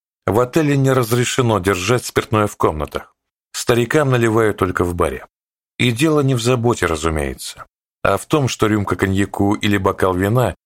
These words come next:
стоит там не меньше десятки. Но старики тоже не вчера родились. Взять хотя бы табачника Риттера. Вино он пьёт на пляже. Коньяк держит в грелке, а грелку под матрасом.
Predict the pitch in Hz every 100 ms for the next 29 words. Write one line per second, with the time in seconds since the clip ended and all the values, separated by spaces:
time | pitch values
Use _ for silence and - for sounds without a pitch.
0 | _ - - 156 147 131 117 107 101 95
1 | 87 90 95 - 80 - - - _ _
2 | _ _ _ _ - 131 170 156 - 147
3 | 135 143 - 147 104 95 90 - 92 87
4 | 85 92 82 69 - - _ - 98 107
5 | 151 - 107 - 107 104 98 92 - 92
6 | 90 92 85 73 69 - _ _ _ _
7 | _ _ _ - 131 170 180 147 147 139
8 | 139 135 113 92 76 69 64 - _ _
9 | _ - 123 143 156 101 113 92 92 92
10 | 107 139 123 - 113 113 101 92 92 87
11 | 80 87 87 92 92 78 - 73